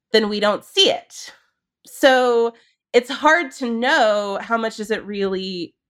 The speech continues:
working. I've definitely talked to people <laughs> who think that TikTok would be a better experience if there was no content moderation at all. But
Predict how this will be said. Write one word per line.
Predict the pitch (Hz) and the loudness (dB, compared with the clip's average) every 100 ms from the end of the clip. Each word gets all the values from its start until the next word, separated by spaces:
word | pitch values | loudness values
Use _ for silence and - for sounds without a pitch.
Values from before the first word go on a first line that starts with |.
| - | 0
working. | 208 254 254 208 170 175 _ _ _ _ - | 4 4 2 -4 -4 -8 _ _ _ _ 2
I've | 226 | 4
definitely | 294 349 349 240 | 4 2 0 0
talked | 262 247 - | 2 2 0
to | |
people | 208 208 196 196 180 - | -14 -14 -6 -2 -2 -2
<laughs> | |
who | 214 233 | -2 -2
think | - 214 226 - | -2 -4 -4 0
that | 190 170 - _ - | 2 2 0 _ -2
TikTok | - - 220 | 0 4 2
would | 226 196 | 0 -6
be | |
a | 190 | -4
better | 196 185 | -2 0
experience | 180 - 202 185 170 185 | -2 -6 -6 -4 -6 -8
if | |
there | 180 180 | -2 -2
was | 175 | -2
no | 180 170 | 0 0
content | 170 185 185 175 | 2 -2 -2 -4
moderation | 151 180 180 170 185 180 | -2 0 0 -4 -4 -2
at | 165 | -2
all. | - 175 190 226 269 - - - _ _ _ 196 - | 2 2 2 0 -4 -8 -20 -20 _ _ _ -2 4
But | 208 196 175 | 4 4 0